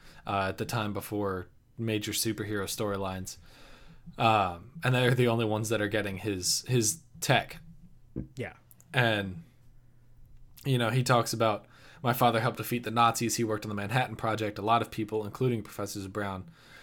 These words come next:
Speaker 1: would, would call him a hero." Um, but, you know, there's, like, there's two sides to every war, of course, and that's
Speaker 2: And that's, but that's something he's
Speaker 1: uh,
Speaker 2: never considered. Nobody has ever put it in his,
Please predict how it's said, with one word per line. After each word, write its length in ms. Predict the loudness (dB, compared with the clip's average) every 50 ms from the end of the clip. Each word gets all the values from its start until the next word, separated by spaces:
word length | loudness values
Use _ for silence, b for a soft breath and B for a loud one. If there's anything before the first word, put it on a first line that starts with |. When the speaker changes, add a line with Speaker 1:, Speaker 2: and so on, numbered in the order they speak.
| B B B
Speaker 1:
would, 240 | -2 -2 0 2 2
would 120 | 2 2
call 260 | 6 6 6 6 6
him 100 | 4 0
a 80 | 0 0
hero." 480 | 0 0 0 0 0 -2 -4 -8 -10 -12 B B B B B B B B B B -2
Um, 540 | 2 4 4 4 2 0 -4 -8 -14 -16 -8 -2
but, 160 | -2 0 0
you 100 | 0 -2
know, 100 | 0 0
there's, 180 | 0 0 -2 -2 -8 -14
like, 320 | -12 -8 -4 -4 -4 -4 -6
there's 160 | -8 -8 -6
two 180 | -4 -2 -2
sides 300 | -2 -2 -2 -4 -4 -6
to 80 | -6 -6
every 160 | -6 -6 -8
war, 240 | -6 -6 -6 -6 -6
of 120 | -8 -10
course, 360 | -12 -10 -8 -8 -6 -6 -6 -6
and 80 | -6
that's 240 | -8 -8 -8 -12 -10 -6 -4
Speaker 2:
And 100 | -2 -2
that's, 140 | -2 -2
but 120 | -2 -2 0
that's 140 | 0 0 0
something 240 | -2 -2 -2 -2
he's 160 | -4 -4 -4 -4
Speaker 1:
uh, 60 | -4
Speaker 2:
never 340 | -2 -4 -2 -2 -4 -4 -4
considered. 460 | -6 -8 -8 -6 -6 -6 -6 -4 -4
Nobody 200 | -4 -2 -2 -2
has 120 | -4 -4 -6
ever 160 | -6 -6 -6
put 260 | -6 -4 -4 -2 -2
it 120 | -2 -4 -6
in 100 | -8 -8
his, 140 | -8 -10